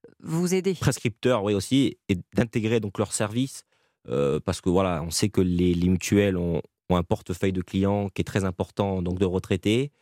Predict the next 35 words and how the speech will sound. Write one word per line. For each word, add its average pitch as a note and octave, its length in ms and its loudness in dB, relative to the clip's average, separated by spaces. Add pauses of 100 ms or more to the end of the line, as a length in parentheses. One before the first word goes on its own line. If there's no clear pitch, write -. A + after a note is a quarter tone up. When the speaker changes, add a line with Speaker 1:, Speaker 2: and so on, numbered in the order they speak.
(520)
Speaker 2:
Euh, F2+ 100 4
les F#2+ 140 4
mutuelles G#2+ 400 2
sont - 480 -2
intéressées A2 500 -2
pour G2 180 -2
intégrer F#2 280 0
mon F2+ 100 -2
service. F2 440 0
Maintenant, G2+ 320 4 (580)
euh, F2 160 2 (280)
le F#2+ 100 2
grand A#2+ 200 2
objectif A2+ 680 0
et, G2 160 2
et F#2 60 -2
mon G2+ 120 4
ambition, G2 440 0
c'est B2 120 -4
de F#2+ 80 0
recruter G2+ 340 0
au G2 40 2
niveau F#2 180 -2
national F#2 460 -2 (140)
pour - 140 -2
être, - 240 -4 (400)
couvrir B2+ 340 4
le A2 80 2
territoire A2 680 0 (460)
et - 80 -2
de A2 80 2
pouvoir G2 280 0
apporter, G#2 460 0
voilà, F2+ 220 2
une, F2+ 120 0